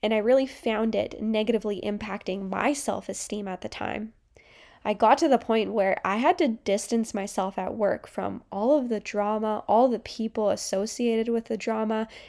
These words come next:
in order to prioritize my own well-being. If there are people who make you feel bad about yourself, I know that it's hard to do, but you need to try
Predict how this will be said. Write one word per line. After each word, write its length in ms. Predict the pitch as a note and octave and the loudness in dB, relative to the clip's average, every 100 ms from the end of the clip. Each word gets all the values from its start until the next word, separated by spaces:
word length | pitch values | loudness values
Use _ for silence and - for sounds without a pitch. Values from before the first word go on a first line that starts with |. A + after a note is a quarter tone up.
| - | -12
in 100 | - | -4
order 240 | G#3+ G#3+ A3 | 0 2 0
to 120 | A3+ | -2
prioritize 1040 | - - G#3+ G3+ G#3+ G#3 - F#3+ G3+ G3+ G#3 | -8 -4 0 2 2 0 -2 -4 -4 -6 -6
my 400 | G#3 G3+ G#3+ G#3 | -4 0 0 0
own 240 | F#3 G3+ | -2 -4
well-being. 760 | G#3 G#3+ A3 A#3 - - B3 A#3+ _ - | -4 -4 -4 -6 -8 -8 -8 -10 _ -6
If 180 | - A#3 | -2 2
there 160 | C4 C#4+ | 4 6
are 140 | D4+ | 4
people 440 | D4 B3 A#3+ G#3+ - | 2 -4 -2 -4 -4
who 140 | A3 | -6
make 320 | G#3 G#3+ A3+ | -4 -4 -4
you 120 | B3 | -6
feel 200 | B3 B3 | -4 -2
bad 380 | A#3 - G3 G#3 | -2 -2 -2 0
about 300 | G#3+ - G2+ | 0 -2 -4
yourself, 600 | - A3 - - - A#3 _ - - - | -6 -8 -8 -6 -6 -8 _ -20 -20 -12
I 60 | G3+ | -8
know 340 | G3+ G#3+ A3+ | -4 2 6
that 140 | B3+ A#3+ | 6 4
it's 160 | G3+ | -2
hard 220 | - A3 | -2 -2
to 100 | A3 | -2
do, 220 | - G3+ A3 | -6 -4 -4
but 160 | A3+ | -4
you 120 | A3 | -4
need 300 | A3+ G#3+ G#3+ | -4 -4 -6
to 100 | - | -6
try 540 | A3+ - G3 F#3 G#3 | -10 -6 -4 -2 -6